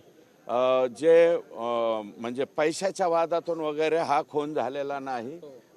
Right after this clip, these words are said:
Speaker 1: मुळात संतोष देशमुख हा युवक सरपंच, तिसऱ्यांदा सरपंच झालेला आहे.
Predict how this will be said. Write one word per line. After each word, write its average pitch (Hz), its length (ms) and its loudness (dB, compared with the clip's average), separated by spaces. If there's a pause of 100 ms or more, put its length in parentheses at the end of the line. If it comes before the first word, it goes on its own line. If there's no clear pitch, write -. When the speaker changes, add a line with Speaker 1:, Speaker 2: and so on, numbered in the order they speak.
Speaker 1:
मुळात 156 320 2
संतोष 160 680 0 (580)
देशमुख 156 520 0 (680)
हा 170 500 4
युवक 151 520 0
सरपंच, 151 580 -4
तिसऱ्यांदा 175 720 -2
सरपंच 151 520 -2
झालेला 135 440 2
आहे. 123 380 -2